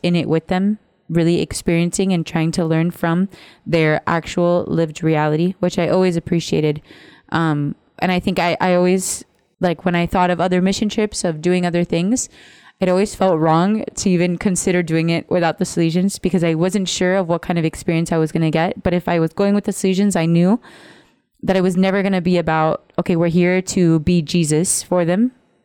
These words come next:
It's not. Like, Jesus is there. And so I always felt confident that if I chose to go on a mission or chose to serve alongside Salesians, the sisters and the brothers and the priests, that it would be, like, a real experience, not this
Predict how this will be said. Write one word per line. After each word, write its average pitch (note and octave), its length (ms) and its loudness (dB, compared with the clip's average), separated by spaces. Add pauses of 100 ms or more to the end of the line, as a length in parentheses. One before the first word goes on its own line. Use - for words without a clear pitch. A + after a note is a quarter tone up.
It's - 180 -4
not. F3+ 300 0
Like, D#3 200 -2 (140)
Jesus F#3+ 300 0
is F#3+ 140 2
there. D#3+ 260 0 (580)
And F3+ 160 0
so D#3+ 500 0 (320)
I F3+ 100 2
always F#3+ 200 0
felt F#3 180 0
confident G3 460 0
that E3 120 0
if E3 140 -2
I F3+ 360 0 (100)
chose A3+ 300 0
to G3 100 -4
go F#3 80 0
on F3+ 140 2
a F3 80 2
mission F#3+ 400 0
or E3 100 -2
chose F3+ 360 0
to E3+ 180 0
serve F3+ 280 0
alongside E3+ 500 -2
Salesians, E3 580 0 (500)
the E3+ 140 0
sisters F3+ 420 0
and F3 100 2
the E3 60 0
brothers E3+ 320 0
and F3 100 -2
the D#3+ 60 -2
priests, F3 380 -2
that D3+ 300 -2 (340)
it F3 80 0
would E3+ 180 0
be, F3 320 0 (340)
like, D#3+ 200 -4
a E3 80 0
real F#3 320 2
experience, D#3 600 -2
not D#3+ 320 -2
this - 460 -4